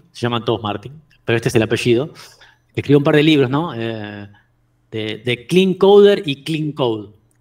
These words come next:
que no son lo mismo. Em, pero, bueno, Grady Botch dice que, que el código limpio, eh, es simple y directo, ¿sí? Y se lee como una prosa bien escrita, como haciéndose el poético.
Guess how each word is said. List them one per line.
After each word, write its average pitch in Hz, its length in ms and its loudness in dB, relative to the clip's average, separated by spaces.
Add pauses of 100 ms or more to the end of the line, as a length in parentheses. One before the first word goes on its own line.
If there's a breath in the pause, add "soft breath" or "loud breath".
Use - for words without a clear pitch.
que 120 80 -8
no 143 100 -6
son 185 160 -2
lo 156 80 -2
mismo. 156 420 -8 (520)
Em, 120 800 -8 (1040)
pero, 156 360 -2
bueno, 160 440 -4
Grady 180 720 -2
Botch 226 320 0 (160)
dice 147 340 -4
que, 156 560 -6
que 143 140 0
el 131 100 -8
código 175 240 4
limpio, 190 840 -2
eh, 123 460 -8
es 156 180 -6
simple 175 400 -2
y 139 40 -2
directo, 113 400 -6
¿sí? 202 300 -8
Y 127 80 -14
se - 140 -8
lee 151 160 2
como 143 540 -2 (220)
una 160 280 -2
prosa 165 380 2
bien 135 220 -6
escrita, - 760 -12
como 101 280 -20 (420)
haciéndose 127 320 -6
el 131 80 -2
poético. 147 420 -2